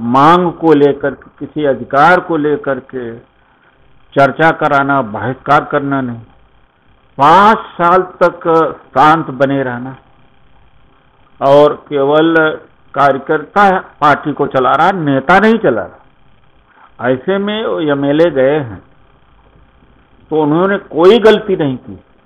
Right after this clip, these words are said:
मुझे तो लगता है कि जिस एक, एक कार्यकर्ता अगर बीएसपी में है,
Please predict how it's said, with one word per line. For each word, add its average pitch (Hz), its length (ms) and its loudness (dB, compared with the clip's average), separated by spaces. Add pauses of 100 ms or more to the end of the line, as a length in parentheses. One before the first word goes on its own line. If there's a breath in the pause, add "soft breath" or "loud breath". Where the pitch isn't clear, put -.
(440)
मुझे 139 240 -6
तो 185 160 -2
लगता 175 380 0
है 185 120 0
कि 185 160 -4
जिस 139 180 -8 (180)
एक, 196 500 -4
एक 175 200 -10
कार्यकर्ता 160 960 -2 (720)
अगर 139 380 2
बीएसपी 151 600 -4
में 143 160 -8
है, 180 340 -6